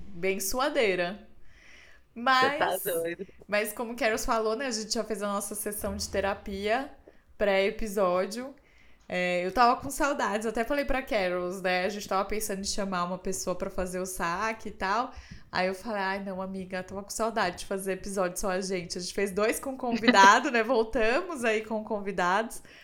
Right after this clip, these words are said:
Speaker 1: Mas bate forte o coração aqui pra fazer com Carol só, assim.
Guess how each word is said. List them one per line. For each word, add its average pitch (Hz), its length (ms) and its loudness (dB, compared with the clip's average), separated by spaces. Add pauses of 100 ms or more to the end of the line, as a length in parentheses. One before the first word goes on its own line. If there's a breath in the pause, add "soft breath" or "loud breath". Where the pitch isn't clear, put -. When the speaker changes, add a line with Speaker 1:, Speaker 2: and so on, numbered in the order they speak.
(220 soft breath)
Speaker 1:
Mas 190 400 0
bate 185 440 4
forte 208 480 4
o 233 40 -2
coração 208 720 0
aqui 208 500 -6 (480 soft breath)
pra 196 520 6
fazer 190 600 -2
com 196 200 -6
Carol 160 440 0
só, 156 320 -6
assim. 156 420 -12